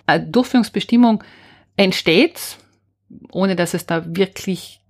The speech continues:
rechtliche Regelungen dafür gibt. Es gibt nur die Regelung, dass es eine paritätische Kommissionen gibt, die sogenannte Sechserkommission, die sich mit Angelegenheiten befasst, die nur Südtirol betreffen, und die Zwölferkommission. Die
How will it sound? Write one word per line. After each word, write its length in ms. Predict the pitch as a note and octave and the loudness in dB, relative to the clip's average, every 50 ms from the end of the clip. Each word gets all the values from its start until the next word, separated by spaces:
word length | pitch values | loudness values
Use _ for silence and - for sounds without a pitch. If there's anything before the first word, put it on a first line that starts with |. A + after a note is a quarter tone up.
| _ - - | _ -8 -4
rechtliche 440 | F3 F#3 F3+ - - E3+ - E3+ | -4 -4 -4 -4 -12 -10 -8 -6
Regelungen 260 | E3+ E3+ F#3+ F#3 F3 E3 | -6 -6 -4 -6 -6 -6
dafür 260 | E3 D#3+ - - E3+ | -8 -10 -10 -12 -8
gibt. 360 | - G#3+ B3 _ - _ - | -6 -6 -6 _ -10 _ -14
Es 100 | E3 - | -14 -8
gibt 320 | - F#3+ - _ - - | -8 -10 -10 _ -10 -4
nur 220 | F#3+ G3 A#3 C4 C4 | -2 2 2 2 2
die 180 | C4 G3 F3 | 2 0 0
Regelung, 400 | E3 E3+ F#3+ G#3 G#3+ G3+ G3 F#3+ | 0 2 0 2 0 0 -2 0
dass 160 | F3+ E3+ E3 - | -2 -2 -4 -4
es 140 | E3 - | -6 -6
eine 260 | E3+ D#3+ D#3+ D#3 D#3 - _ - | -4 -4 -4 -4 -6 -8 _ 0
paritätische 600 | F3 E3 E3+ E3 E3 G3 G3 G3 G3+ F3 - F3 | 2 2 2 2 2 2 2 2 2 -2 -2 -6
Kommissionen 640 | - - F3+ E3+ E3 D#3 - - D#3 D#3+ F3 G#3 G#3+ | -10 -8 -8 -6 -6 -8 -8 -8 -8 -6 -6 -6 -6
gibt, 320 | - D#4 E4 - - - | -6 -8 -10 -10 -14 -14
die 60 | F3+ | -12
sogenannte 420 | - - F#3 F3 F3 E3+ D#3 D#3+ C#3+ | -8 -8 -6 -4 -4 -4 -4 -4 -6
Sechserkommission, 960 | - - G3 - - - B3 A#3 - - B3 B3+ B3+ B3 - B3+ D#4 F4+ - - - - - - - - - - - | -2 -2 -4 -2 -2 -6 -6 -6 -2 -2 0 0 0 -2 -2 -2 -4 -4 -6 -12 -20 -20 -20 -20 -20 -20 -14 -4 -2
die 80 | G3 | -2
sich 400 | F#3 - F#3+ - - - - - | 0 0 -2 -6 -6 -8 -8 -6
mit 200 | - F3 E3 - | -4 -4 -4 0
Angelegenheiten 680 | - F#3 G3 G3 F#3+ F#3 F3+ F3 D#3+ E3 E3+ - - E3 | 0 0 2 2 2 0 0 0 0 -2 -2 -4 -4 -8
befasst, 320 | D#3 - F3 D#3 - - | -8 -6 -6 -6 -6 -6
die 60 | - | -6
nur 220 | D#3+ E3 F3+ G#3 G#3 | -2 2 2 2 2
Südtirol 420 | - A#3+ A#3 - - A#3 A#3 A#3 | 0 -2 -6 -4 -4 -4 -4 -4
betreffen, 480 | A#3 - A#3 - - A#3+ B3+ - D#4+ F#4+ - _ _ _ - - - - - - - | -6 -8 -10 -6 -4 -4 -4 -4 -6 -8 -8 _ _ _ -20 -20 -20 -20 -18 -8 -2
und 180 | G3 F#3+ F#3 - | -2 -2 0 -2
die 80 | A2+ | -4
Zwölferkommission. 1080 | - - - - D#3 F3 F#3+ - E3+ D3+ - - D3+ D3+ D3+ - - - D3 - - - _ _ - - - - - _ _ _ - | -6 -4 0 4 6 6 6 6 2 -6 -6 -6 -8 -6 -6 -8 -8 -8 -8 -10 -10 -14 _ _ -20 -20 -20 -20 -20 _ _ _ 0
Die 280 | F3 A3 C#4 D#4 D#4 | 2 4 4 4 2